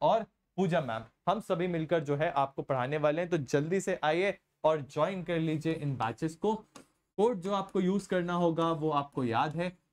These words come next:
बी ए आर एल आई वी ई, बारलाइव। ठीक है, तो जाइए आज ही अपना सब्सक्रिप्शन जो है वो जल्दी से लीजिए।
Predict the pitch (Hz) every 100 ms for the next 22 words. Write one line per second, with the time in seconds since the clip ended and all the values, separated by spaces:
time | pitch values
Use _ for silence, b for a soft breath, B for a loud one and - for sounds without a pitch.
0 | - 110 170 170 - 151 156 151 123 131
1 | 135 127 131 139 131 - 120 120 113 123
2 | 123 - 123 123 113 107 104 101 98 101
3 | - _ _ _ _ _ _ _ _ _
4 | _ 180 190 - _ 160 120 151 180 208
5 | - 156 170 180 175 175 165 160 - 165
6 | - 185 160 151 156 156 139 - 165 190
7 | 196 185 185 160 190 196